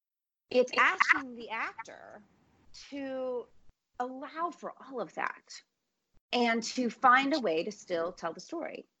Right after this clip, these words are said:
and to still bring the joyfulness that is performing through to its audience members, which is gonna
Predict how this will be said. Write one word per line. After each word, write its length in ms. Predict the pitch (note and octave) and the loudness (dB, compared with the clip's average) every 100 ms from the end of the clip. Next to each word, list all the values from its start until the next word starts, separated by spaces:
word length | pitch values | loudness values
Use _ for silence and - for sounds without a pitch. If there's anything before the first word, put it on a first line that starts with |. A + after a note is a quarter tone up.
| _ _ - | _ _ -6
and 160 | G3+ G3 | -4 -2
to 460 | F#3+ E3+ E3+ E3+ - | 0 2 2 -2 -6
still 540 | - - D#3+ E3 F3 G3+ _ _ - | -16 0 2 2 -2 -10 _ _ -12
bring 540 | - F#3 G3+ G#3+ G#3+ E3 _ | 4 6 6 0 -4 -6 _
the 300 | E3+ F3+ E3 | 2 4 6
joyfulness 920 | D3+ D3+ F#3+ A#3 A#3+ F3+ D#3 D3+ D#3 - | 2 0 4 4 4 -2 -6 -6 -6 -4
that 200 | E3+ E3 | -4 -2
is 400 | E3+ E3 E3+ - - _ | -6 -8 -8 -14 -20 _
performing 720 | - D#3 C4+ E4 D#3 A#2 F#3 - - - _ | -20 -8 0 2 2 -2 -4 -10 -18 -20 _
through 380 | - A3 G#3 F#3+ | 0 6 8 8
to 600 | G3 - G3+ E3 F3 F#3 - | 2 -4 -2 0 -2 -4 -4
its 160 | F#3 - | -6 -2
audience 420 | G3+ A3 F#3 - | 0 0 -4 -8
members, 460 | C#3 - - G3 - | -10 -10 -12 -8 -2
which 300 | G#3 - - - - | -2 -2 -10 -14 -6
is 100 | A3+ | -2
gonna 360 | E4+ G4+ F4+ | 2 4 4